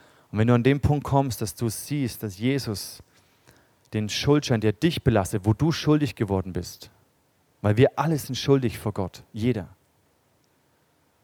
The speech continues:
Und wenn wir erkennen, dass diesen Schuldschein, dass der ans Kreuz genagelt ist, dass wir frei werden können, dann beginnt unser Herz zu heilen. Vergebung ist der Schlüssel, dass Beziehungen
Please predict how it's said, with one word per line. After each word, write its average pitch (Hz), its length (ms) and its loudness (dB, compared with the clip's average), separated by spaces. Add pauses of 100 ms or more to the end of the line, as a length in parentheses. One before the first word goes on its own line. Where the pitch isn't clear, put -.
(1120)
Und 107 120 -2
wenn 131 220 4
wir 156 120 6
erkennen, 139 360 2
dass 117 180 0
diesen 139 260 -2
Schuldschein, 104 760 -2 (560)
dass 104 140 -8
der 113 100 -4
ans 104 160 -6
Kreuz 117 360 0
genagelt 95 400 -6
ist, 90 240 -10
dass - 140 -12
wir 110 80 -4
frei 107 400 -6
werden 92 180 -6
können, 82 400 -8 (560)
dann 104 200 -2
beginnt 123 280 2
unser 113 200 0
Herz 101 340 -4
zu - 180 -6
heilen. 87 380 -6 (1300)
Vergebung 135 420 2
ist 127 160 -2
der 123 60 0
Schlüssel, 123 420 -2
dass 110 240 0 (160)
Beziehungen 127 840 -2